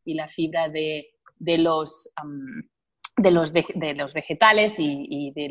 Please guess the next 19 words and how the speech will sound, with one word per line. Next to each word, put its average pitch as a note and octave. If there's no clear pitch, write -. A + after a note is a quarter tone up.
las, C#3+
de D#3+
los D3
frutos D#3
secos D#3
que E3
se D3
utilizaban G#3
para F3
las F3+
leches. C4
Y C4+
ya, G#3
pues, E3
en E3+
nada, E3
ahora D#3+
en E3+
marzo, G#3